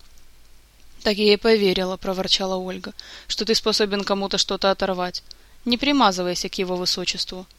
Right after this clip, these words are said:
«Ладно, он у нас герой, а я так погулять вышел». «Так как?»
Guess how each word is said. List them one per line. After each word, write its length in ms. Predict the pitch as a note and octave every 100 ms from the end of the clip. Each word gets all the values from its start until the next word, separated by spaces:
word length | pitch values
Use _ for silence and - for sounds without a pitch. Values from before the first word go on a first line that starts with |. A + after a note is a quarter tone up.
| - - _ - - - -
«Ладно, 400 | G3 F#3 F3 F3+
он 160 | G3 C4+
у 40 |
нас 200 | B3 G#3+
герой, 360 | G3 G3+ B3+ B3+
а 40 |
я 140 | G#3 A3
так 200 | F#3 F3
погулять 500 | G3 F#3+ G3+ E3+ -
вышел». 380 | E3+ E3 - - - - - - -
«Так 160 | A#3
как?» 340 | - E3+ -